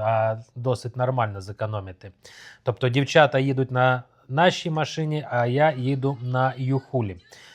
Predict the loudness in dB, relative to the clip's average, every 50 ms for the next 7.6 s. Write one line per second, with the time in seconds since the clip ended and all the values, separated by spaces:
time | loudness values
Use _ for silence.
0 | -18 -6 0 2 4 4 4 4 4 4 4 4 2 2 2 0 -2 0 4 4
1 | 4 4 4 0 0 2 2 2 0 0 0 -2 0 0 2 2 0 0 -4 -6
2 | -4 -2 0 0 0 0 -2 -2 -4 -4 -4 0 2 4 4 6 4 4 2 -2
3 | -8 -18 -20 -20 -20 -20 -20 -20 -20 -20 _ _ 2 4 4 4 4 6 8 8
4 | 8 8 6 2 -8 _ _ 2 4 4 4 2 0 0 0 0 0 2 2 2
5 | 2 2 2 0 0 0 0 -2 -2 -4 -10 -12 -6 -4 -2 0 0 -2 -2 -2
6 | 0 0 0 0 -4 -4 0 2 2 4 4 4 2 2 0 -4 -8 -8 -6 -6
7 | -6 -6 -8 -6 -4 -2 -2 -2 -2 -6 -8 -12